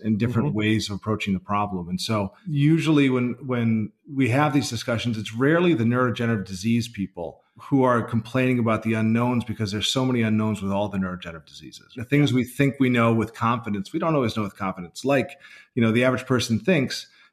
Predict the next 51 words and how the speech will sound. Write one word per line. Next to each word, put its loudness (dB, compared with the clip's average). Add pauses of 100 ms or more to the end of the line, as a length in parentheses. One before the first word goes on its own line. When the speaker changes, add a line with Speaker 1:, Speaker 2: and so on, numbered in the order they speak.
Speaker 1:
that 0
when 4
you 2
go 0
to 2
the 0
doctor 2
and, 0
and 0
they 0
tell 2
you, 2
you, 0
your, 0
your -6
parent -2
has -4
Alzheimer's, 0
that -6
they're -6
certain. 0 (340)
Speaker 2:
Yeah. 0
Speaker 1:
<laughs> -8 (300)
And -
Speaker 2:
Yeah, 6
Speaker 1:
they 6
don't 6
Speaker 2:
right. 4
Speaker 1:
realize, 4
you 2
know, 2
when 2
people 2
say, 0
"We 2
can't 0
diagnose 0
C 0
T -4
till -4
you're 0
dead." 0
Well, 2
you 4
also -2
can't -2
diagnose 0
Alzheimer's -2
till -4
you're -2
dead. -12